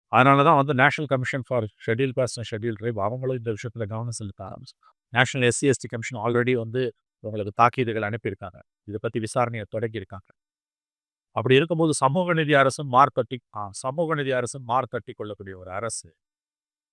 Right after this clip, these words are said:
இது அடிப்படையிலேயே நாங்கள் தலித்துகளுக்கு எதிரான அரசு என்பதை வாய்ப்பு கிடைக்கும் போதெல்லாம் நிரூபித்துக் கொண்டிருக்கு. ஆணவ படுகொலைகளா இருக்கட்டும்,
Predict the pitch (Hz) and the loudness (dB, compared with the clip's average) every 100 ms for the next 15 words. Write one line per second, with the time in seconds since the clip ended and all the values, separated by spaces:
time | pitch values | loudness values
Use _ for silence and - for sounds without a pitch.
0 | _ _ 123 131 123 160 175 170 170 160 | _ _ 2 6 8 6 4 4 4 2
1 | 165 160 131 131 131 127 120 143 151 139 | 2 0 0 0 2 2 2 0 -2 -4
2 | 117 117 117 120 107 117 - 107 101 120 | -2 -4 -4 -4 -4 -6 -8 -10 -8 -8
3 | 110 120 123 - 104 101 101 98 92 123 | -2 -2 -2 -8 -10 -12 -14 -14 -14 -14
4 | 117 113 113 - - 92 95 - _ _ | -10 -8 -8 -12 -20 -20 -20 -20 _ _
5 | 104 123 113 - 110 107 101 101 95 _ | -6 -4 -4 -8 -12 -10 -12 -12 -14 _
6 | 95 98 | -20 -20